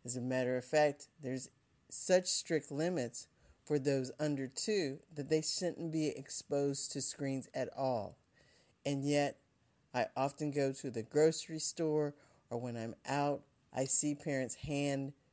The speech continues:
very young children tablets or their cell phones in order to entertain them. So keep that in mind and do a little research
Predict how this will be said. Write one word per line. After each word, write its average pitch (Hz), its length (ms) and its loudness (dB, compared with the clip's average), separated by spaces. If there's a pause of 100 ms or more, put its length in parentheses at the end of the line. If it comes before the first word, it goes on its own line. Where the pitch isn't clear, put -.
(140)
very 151 300 2
young 139 260 0
children 135 680 -4 (440)
tablets 139 880 0 (580)
or 123 240 -4
their 113 160 -4
cell 160 340 4
phones 156 500 -2 (460)
in 190 140 0
order 165 260 4
to - 240 -4
entertain 139 560 0
them. 87 200 -6 (920)
So 156 320 2
keep 233 280 0
that 262 200 6
in 208 80 2
mind 175 320 2
and 131 320 -2
do 175 160 4
a 214 80 8
little 214 260 4
research 175 640 -2